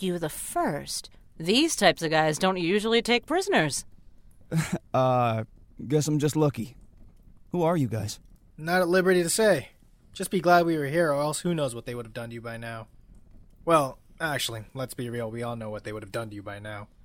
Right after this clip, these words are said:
Speaker 3: What's your name?
Speaker 2: Jason.
Speaker 1: Well, Jason, do you remember how you got here?
Speaker 2: I... Oh,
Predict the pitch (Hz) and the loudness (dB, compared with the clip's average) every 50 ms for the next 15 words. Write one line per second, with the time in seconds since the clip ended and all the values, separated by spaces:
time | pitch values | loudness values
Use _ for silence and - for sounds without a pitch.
0 | - - - _ - - - - - _ - 151 147 - - 170 156 147 147 147 | -20 -20 -20 _ -20 -20 -20 -20 -20 _ -10 -8 -4 -2 -2 -2 -2 -4 -4 -6
1 | 131 113 95 92 - - - - - - - - 143 143 147 - - - 95 - | -6 -8 -10 -14 -18 -20 -20 -20 -20 -12 -2 2 2 2 2 2 -2 -6 -8 -10
2 | - - - - - - - - - - - - - 170 180 247 294 339 349 311 | -12 -20 -20 -20 -20 -20 -20 -20 -20 -20 -20 -16 -8 -4 -2 2 4 4 6 6
3 | 240 190 - - - 170 147 147 160 165 156 147 - - - 143 147 170 196 202 | 4 4 0 -2 -4 -10 -6 -4 -2 -2 -2 -2 -4 -8 -8 -8 -8 -8 -10 -10
4 | 190 202 - 185 185 214 220 233 240 233 247 220 208 208 202 208 208 208 214 220 | -10 -10 -6 -2 0 2 4 4 4 4 4 4 4 2 2 2 2 4 4 6
5 | 220 220 185 214 214 202 190 - 185 165 160 165 - - 185 180 180 170 - - | 6 4 4 2 2 0 0 0 0 -2 -2 -2 -4 -4 -4 -2 -4 -4 -8 -14
6 | - - - - _ - - - - - - - 131 135 131 131 127 117 110 117 | -20 -20 -20 -20 _ -20 -20 -20 -18 -12 -8 -6 -4 -2 -2 0 -2 -2 -4 -6
7 | 120 113 127 156 156 160 - - _ _ - - - - - - - _ _ - | -8 -12 -18 -20 -20 -20 -20 -20 _ _ -20 -20 -20 -20 -20 -20 -20 _ _ -20
8 | _ _ - - - - - - _ - - _ - - - - - - 110 117 | _ _ -20 -20 -20 -20 -20 -20 _ -20 -20 _ -20 -20 -20 -16 -10 -8 -8 -8
9 | - - | -8 -10